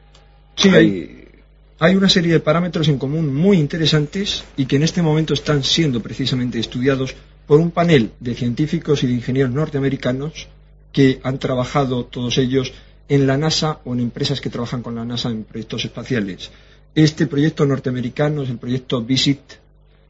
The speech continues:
Speaker 1: eh, algo así como proyecto de examen interno de los vehículos, y su pretensión es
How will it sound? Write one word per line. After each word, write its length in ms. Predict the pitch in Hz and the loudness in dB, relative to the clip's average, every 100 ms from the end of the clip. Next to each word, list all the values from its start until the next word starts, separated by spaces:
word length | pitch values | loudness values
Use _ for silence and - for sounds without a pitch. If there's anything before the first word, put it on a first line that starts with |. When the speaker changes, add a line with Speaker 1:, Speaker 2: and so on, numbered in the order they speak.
| _ | _
Speaker 1:
eh, 300 | 127 123 120 | -4 -2 2
algo 180 | 127 120 | 2 0
así 140 | 113 | -6
como 280 | 123 127 123 | -6 -4 -6
proyecto 440 | - 123 135 - 120 | -4 -4 -4 -4 -2
de 60 | |
examen 340 | 113 127 123 117 | 0 0 -2 -4
interno 480 | 113 135 123 123 | -4 -4 -4 -4
de 80 | 113 | -6
los 120 | 110 | -6
vehículos, 680 | 101 120 120 139 151 - - _ _ _ _ - | -4 -2 -2 -2 -2 -4 -14 _ _ _ _ 0
y 160 | 202 202 | 2 2
su 200 | - 156 | -6 -4
pretensión 680 | 180 180 175 - 185 185 - _ - | -4 -4 -2 0 0 -4 -10 _ -2
es 240 | 147 - | -2 -2